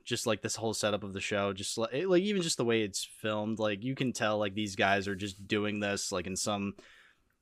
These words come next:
backwater studio in Minnesota. It's just, like, uh, you know, the, the puppetry doesn't always line up. That's one thing I did notice. Like, I watched a couple episodes in preparation for, uh, this podcast,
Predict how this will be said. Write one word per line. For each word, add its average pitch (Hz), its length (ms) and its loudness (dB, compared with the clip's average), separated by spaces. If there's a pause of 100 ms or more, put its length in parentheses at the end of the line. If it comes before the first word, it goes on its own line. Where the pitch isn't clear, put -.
(680)
backwater 104 520 2
studio 104 540 0
in 98 160 -2
Minnesota. 98 800 0
It's 101 100 -10
just, 127 240 -4
like, 113 420 0
uh, 120 240 -10
you 147 200 -2
know, 113 140 0
the, 117 220 2
the 117 220 -2
puppetry 123 480 2
doesn't 117 180 2
always 113 220 2
line 110 200 0
up. 110 140 0 (240)
That's - 240 6
one 226 140 4
thing 196 140 4
I 120 80 6
did 110 200 2
notice. 104 420 0
Like, 98 220 0
I 117 140 2
watched 123 340 4
a 117 40 -2
couple 107 280 0
episodes 101 520 -2
in 92 100 -6
preparation 98 560 -2
for, 92 360 -6 (140)
uh, 90 400 0
this 98 420 -2 (120)
podcast, 98 680 0